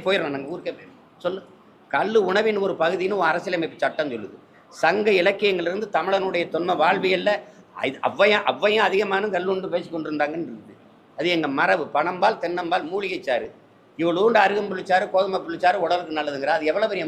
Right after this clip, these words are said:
மூலிகை, இயற்கையின் அருங்கொடை. அதை குடிச்சிட்டு போறானே, இதே அறுபது ரூபாய்க்கு ரெண்டு செம்பத்து கல்லை வாங்கி குடிச்சிட்டு வீட்டுக்கு போயிடுவான்ல. எந்த மதமும் போதும்னு சொல்ல மாட்டான், கல் குடிச்சா போதும்னு சொல்லிடுவான்.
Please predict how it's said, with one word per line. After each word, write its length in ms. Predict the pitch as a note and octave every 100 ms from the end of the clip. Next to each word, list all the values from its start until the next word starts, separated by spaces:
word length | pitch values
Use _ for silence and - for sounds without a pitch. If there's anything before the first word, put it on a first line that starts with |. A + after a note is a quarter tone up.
| D3+
மூலிகை, 280 | C#3+ D3+ F#3 - - - _ - _ _ _ _ _ -
இயற்கையின் 540 | G3 A#3 A#3 A3+ G3 F3
அருங்கொடை. 420 | F#3+ G3 D3 C#3 - - - _ -
அதை 120 | F#3 G3
குடிச்சிட்டு 280 | A3 - G3
போறானே, 340 | F#3+ F#3 A3 B3 G3+ - - _ - - - - - - _ _ - _ - - -
இதே 180 | F3+ A#3+ B3
அறுபது 260 | A3 A#3 A3+
ரூபாய்க்கு 300 | A#3+ A3+ A3
ரெண்டு 200 | A3 G3+
செம்பத்து 340 | G3+ F#3+ F#3+ G3
கல்லை 160 | A3
வாங்கி 160 | A3 G3+
குடிச்சிட்டு 260 | G3 - G#3+
வீட்டுக்கு 200 | A3 F#3+
போயிடுவான்ல. 340 | F3+ F3+ F#3+ B2+ C3+ F3+
எந்த 240 | A#3 B3+ D4 C#4+
மதமும் 340 | C#4 C4+ C#4+ B3
போதும்னு 300 | B3+ C4+ C4+
சொல்ல 120 | A#3+ A#3
மாட்டான், 260 | A3+ G#3+ G3 - - _
கல் 160 | F#3 G3+
குடிச்சா 240 | G3 E3+ G3+
போதும்னு 280 | F3 E3+ E3+
சொல்லிடுவான். 360 | C#3+ C3+ A2+